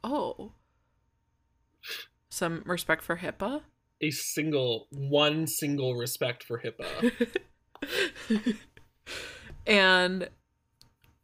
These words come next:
Speaker 1: um, George is like, "I'm gonna step outside," or
Speaker 2: Doctor
Speaker 1: Doctor
Speaker 2: Hightower
Speaker 1: Hightower
Speaker 2: is like, "George,
Speaker 1: tells George to go
Speaker 2: take a
Speaker 1: outside, so
Speaker 2: hike.
Speaker 1: Ashley
Speaker 2: Also, have a nurse look at your nasty-ass, wormy-looking head plug,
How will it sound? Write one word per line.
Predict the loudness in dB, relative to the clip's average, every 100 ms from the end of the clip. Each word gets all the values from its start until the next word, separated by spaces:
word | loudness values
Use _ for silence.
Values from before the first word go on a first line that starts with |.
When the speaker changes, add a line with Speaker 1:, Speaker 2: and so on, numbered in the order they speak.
| -6
Speaker 1:
um, | 0 4 6 4 0 -8 -14 -18 _ _ _ _ _ _ -20 _ _ _ _ 0 0 2 -2 -8 -10 -10 _ 0
George | 6 8 8
is | 4
like, | 4 6 4 2
"I'm | 2
gonna | 2 0
step | 2 4
outside," | 4 0 2 6 6 6 4 2 2
or | 8 8 8 4 _ _ -2
Speaker 2:
Doctor | 4 6
Speaker 1:
Doctor | 6
Speaker 2:
Hightower | 4 2 4 6 6
Speaker 1:
Hightower | 4
Speaker 2:
is | 2
like, | -4
"George, | -2 -2 2
Speaker 1:
tells | 4 4 2 2
George | 4 6 4 2 -2
to | -2
go | 4 4 6
Speaker 2:
take | 8
a | 8
Speaker 1:
outside, | 6 4
so | 6
Speaker 2:
hike. | 8
Speaker 1:
Ashley | 8 6 4
Speaker 2:
Also, | 4 4 4 4 0 2
have | 2 2
a |
nurse | 2 2 0
look | -2 0 0
at | 0
your | -2 0 2 2 0 -4 _
nasty-ass, | -4 -2 -2 0 2 2 0 -2
wormy-looking | -2 -2 -2 -2 -2 -4 -6 -10 -12
head | -10 -10 -8
plug, | -6 -4 -4